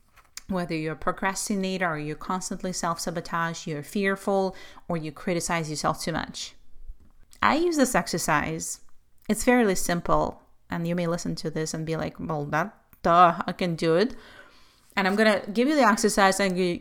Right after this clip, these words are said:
g-, gonna give you a few actionable steps that you can take when you catch yourself in a pattern, because it's all about breaking through the pattern and creating a new pattern.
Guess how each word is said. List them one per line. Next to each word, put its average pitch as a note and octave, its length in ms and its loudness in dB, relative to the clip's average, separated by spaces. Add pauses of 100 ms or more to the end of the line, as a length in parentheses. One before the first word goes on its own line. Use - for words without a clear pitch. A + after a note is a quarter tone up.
g-, F#3 180 0
gonna F3+ 220 -2
give F3+ 200 0
you F3 100 2
a E3 40 0
few G3+ 340 0
actionable F3+ 580 0
steps A#3 640 2
that F#3 220 0
you G3+ 100 -2
can E3 240 -6
take - 440 2
when E3+ 220 -2
you E3 160 -4
catch - 480 0
yourself E3+ 380 -2
in F3 100 -2
a D#3+ 40 -4
pattern, D#3+ 520 -6
because G3+ 380 0
it's A3+ 200 -2 (160)
all B3 340 2
about A3+ 280 0
breaking G#3+ 580 0
through G#3+ 260 -2
the G3 80 -4
pattern F3+ 560 -2 (280)
and G3 160 -8
creating G3 440 0
a F#3 40 -2
new F3 140 -4
pattern. E3+ 540 -4